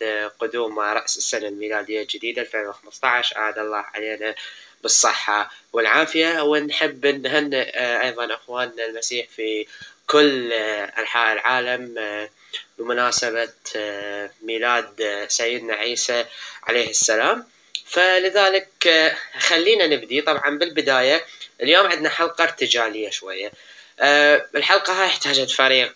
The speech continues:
آه، إعداد وفريق عمل. المهم على مود تطلع بالصورة اللي هي أمامكم. آه، طبعًا الحلقة صورناها يجي تقريبًا ثلاث مرات لحد ما إني تمرضت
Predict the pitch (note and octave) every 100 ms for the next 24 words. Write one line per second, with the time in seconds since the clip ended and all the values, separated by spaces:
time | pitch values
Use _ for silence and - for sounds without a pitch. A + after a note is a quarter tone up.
0 | - B2 A2+ G#2 A2+ A2 B2 B2 A#2 A2+
1 | A2+ A2+ A#2 - B2+ C3 C3+ D3+ F3 E3+
2 | F3 E3+ _ _ E3 E3+ E3 D#3+ D3 C#3+
3 | C3 B2+ - C3 A#2 A#2 A#2+ - - _
4 | A#2 A#2 A2+ A#2+ A#2+ A#2 A2 - C#3+ A#2
5 | G2 - G#2 - - B2+ C3 D3 D3 D3+
6 | C#3+ E3 E3 D3+ D3+ C#3+ C#3 D3 D3 C3+
7 | C3 A#2 B2 B2 A#2+ B2+ B2+ A#2+ - C#3+
8 | C#3+ C3+ A#2 A2 B2+ C#3 A#2 - D3+ C#3
9 | C#3 C#3+ C#3 - C#3+ D3 D#3 D#3+